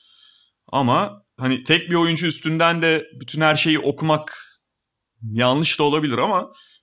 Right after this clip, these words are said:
sonuçta en büyük problemin bu olduğu, ben, her şeyin de Ben Simmons, ço-, birçok şeyin de Ben Simmons üzerinden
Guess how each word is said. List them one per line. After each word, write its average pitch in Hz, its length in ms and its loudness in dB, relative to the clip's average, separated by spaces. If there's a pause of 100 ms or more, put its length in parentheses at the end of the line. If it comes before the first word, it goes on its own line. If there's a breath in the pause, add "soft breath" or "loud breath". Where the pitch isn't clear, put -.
sonuçta - 480 -2
en 131 180 4
büyük 120 180 -2
problemin 120 480 2
bu 131 120 4
olduğu, 104 280 0
ben, 117 140 2
her 117 240 0
şeyin 123 260 0
de 110 100 0
Ben 117 140 2
Simmons, 123 280 -4
ço-, 113 340 -8
birçok 135 280 -2
şeyin 131 220 0
de 120 80 0
Ben 117 140 2
Simmons 113 360 -2
üzerinden 110 600 0